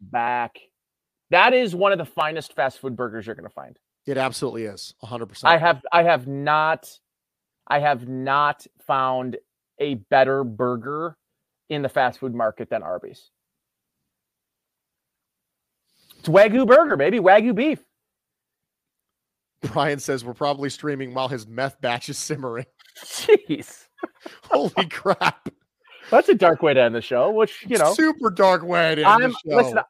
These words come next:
Speaker 1: I'm all for creative ways to end the show, and, uh, on meth batch, I think is probably the
Speaker 2: I
Speaker 1: way to
Speaker 2: think
Speaker 1: go.
Speaker 2: that's it. This is good to go.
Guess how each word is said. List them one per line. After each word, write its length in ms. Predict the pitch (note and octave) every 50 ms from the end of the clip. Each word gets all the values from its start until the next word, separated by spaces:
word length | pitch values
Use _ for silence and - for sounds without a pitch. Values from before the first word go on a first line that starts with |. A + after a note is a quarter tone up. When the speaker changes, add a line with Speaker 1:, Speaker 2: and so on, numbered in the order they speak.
| -
Speaker 1:
I'm 260 | G#3 A3+ C4 D4 C#4
all 300 | B3+ G#3+ G#3+ A3+ A#3+ A#3+
for 320 | G3 - - G#3+ G#3 G3+ F3
creative 400 | - - F#3+ F#3 F3+ E3+ D#3+ C3+
ways 240 | D3 D#3 D3 C#3 A2
to 100 | - C#3+
end 140 | C#3 C3+ C3
the 60 | A#2+
show, 480 | - - D3 C3 A#2+ A2 G#2+ G#2 G#2+ - -
and, 400 | C3 C3 B2+ B2 A#2+ A#2+ A#2 A2+
uh, 240 | B2+ B2 A#2 A#2 -
on 240 | B2+ C3 B2+ B2 B2
meth 260 | C3+ D3+ D#3+ - _
batch, 360 | - C#3 A#2+ G#2 G2 G2+ - C3+
I 60 | A#2+
think 200 | - C3 A#2 -
is 120 | A#2 -
probably 340 | - - B2+ A#2 A#2 A#2 A#2
the 80 | G2+ A#2+
Speaker 2:
I 40 |
Speaker 1:
way 40 | C3+
to 40 | C3
Speaker 2:
think 100 | C#3+ C#3
Speaker 1:
go. 60 | C3+ C#3
Speaker 2:
that's 120 | C#3 -
it. 160 | D#3 D3 C3
This 160 | - B2 A#2
is 80 | B2+ A#2
good 140 | A2+ D3 C3+
to 60 | B2+
go. 200 | A#2+ C#3 A#2+ -